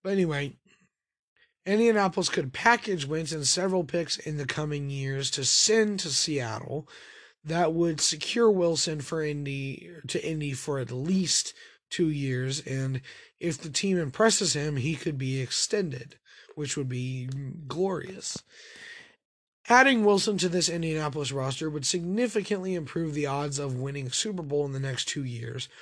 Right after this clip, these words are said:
Uh, Wilson wouldn't answer all of the problems, but he would be a reasonable upgrade at quarterback. And I believe that.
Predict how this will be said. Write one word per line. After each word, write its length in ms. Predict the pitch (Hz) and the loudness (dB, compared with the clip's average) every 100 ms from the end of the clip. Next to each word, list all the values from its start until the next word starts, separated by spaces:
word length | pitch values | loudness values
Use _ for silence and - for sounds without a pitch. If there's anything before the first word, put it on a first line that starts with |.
| - - - - - | -20 -20 -20 -20 -8
Uh, 300 | 160 151 143 | -2 0 0
Wilson 720 | 143 190 208 - 196 180 139 | 4 6 6 6 4 0 2
wouldn't 460 | 147 208 220 214 - _ - | 6 6 6 0 -6 _ -4
answer 260 | 190 185 - | 0 2 0
all 360 | - 165 175 170 | 2 4 4 2
of 100 | 147 | -4
the 80 | |
problems, 600 | 131 156 139 127 135 135 | -6 -2 -2 -2 -4 -6
but 200 | 120 127 | -6 -4
he 160 | 127 143 | -2 -2
would 320 | 143 185 190 | 2 4 4
be 160 | 175 151 | 0 0
a 60 | |
reasonable 520 | 131 139 143 147 143 - | -2 -4 -4 -4 -4 -4
upgrade 360 | 127 110 - | -6 -8 -6
at 120 | 123 | -8
quarterback. 680 | - 143 123 123 - - - _ _ - - - - - _ _ - | -4 -4 -4 -8 -14 -18 -20 _ _ -20 -20 -20 -20 -20 _ _ -2
And 400 | 202 214 214 196 - | 2 4 2 0 6
I 540 | 165 165 175 165 139 - - | 6 8 4 0 -2 -6 -8
believe 400 | 156 147 135 117 | -6 -4 -6 -8
that. 140 | - | -12